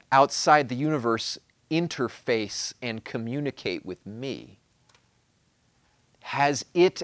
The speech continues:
ever spoken for himself? What do the religions, all the world religions, say about this thing outside the universe?"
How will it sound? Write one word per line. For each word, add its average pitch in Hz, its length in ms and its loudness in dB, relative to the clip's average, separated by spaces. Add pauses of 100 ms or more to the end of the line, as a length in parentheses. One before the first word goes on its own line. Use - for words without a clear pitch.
ever 143 340 0
spoken 139 800 0
for 120 360 -4
himself? 101 1080 -6 (2000)
What 131 400 4
do 196 160 -2
the 165 140 -2
religions, 139 880 -2
all 214 360 10
the 196 80 8
world 175 280 4
religions, 151 520 0
say 180 560 0
about 110 480 0
this 123 220 -6
thing 143 360 -8
outside 113 720 -4
the 107 80 -14
universe?" 104 840 -10